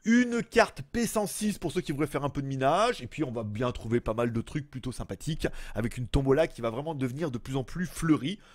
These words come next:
Encore une fois, le but c'est moi je mets plein de produits dans le, dans le panier. Et puis ensuite les gagnants par ordre d'arrivée choisissent ce qu'ils veulent. Donc des fois on a des gagnants qui veulent rien. <laughs> T'as les t-shirts là.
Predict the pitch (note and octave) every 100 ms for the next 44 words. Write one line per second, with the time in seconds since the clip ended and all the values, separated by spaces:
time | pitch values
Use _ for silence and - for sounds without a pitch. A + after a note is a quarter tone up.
0 | - A2+ B2 B2 F3+ E3+ E3 F3+ E3 C#3+
1 | D3+ B2+ B2 - B3 A#3+ - G3 G3 E3+
2 | D#3 C#3+ C3 B2+ B2+ C#3 - A#2 A2+ F3+
3 | C4+ - - - - G2+ - F3 C3+ B2
4 | D3 F3 B2+ A#2 G#2+ A2+ - A2+ E3+ -
5 | - C#3 B2 E3+ - G#2+ G2 G2+ A2 C3
6 | C3 A2+ A2 A#2 B2+ D3 B2+ B2+ A#2 B2+
7 | F3 - - - D4 - - D#3+ D#3 D3+
8 | D3 - D3+ - B2+